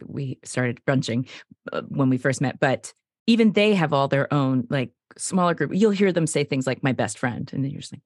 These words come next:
"Ah." <laughs> You know what I mean? But I, I like that, um, yeah, in each group, you bounce in and you have your fun with them and then you bounce out, which really helps in this career 'cause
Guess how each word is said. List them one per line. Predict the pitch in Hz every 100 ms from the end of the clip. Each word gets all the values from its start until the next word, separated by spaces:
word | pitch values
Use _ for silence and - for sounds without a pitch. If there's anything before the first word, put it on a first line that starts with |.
| -
"Ah." | 143 - - -
<laughs> | 240 214 277 - - 453 - 370 - - 240
You | 285 247
know | 285
what | 247
I | -
mean? | 233 - 262 - - - - -
But | 220
I, | 208 208 196 -
I | 185 190
like | 190 190 202 - 196
that, | 180 160 - -
um, | 147 143 143 139 - _ _ _ _ _ _ _ -
yeah, | 240
in | - 170
each | 180 170 -
group, | 170 156 - _ _ _ _
you | - 160 -
bounce | 147 135 143 151
in | 170 165
and | 127 123 -
you | 156 143
have | 135 131
your | 131
fun | 131 139
with | 139 -
them | 127 139
and | 143
then | 127 127 -
you |
bounce | 139 123 123
out, | 135 -
which | - - - _ _ _ _ -
really | 147 135
helps | 143 - 135
in | 127
this | 127 - - -
career | 147 131 170 208
'cause | 156 - -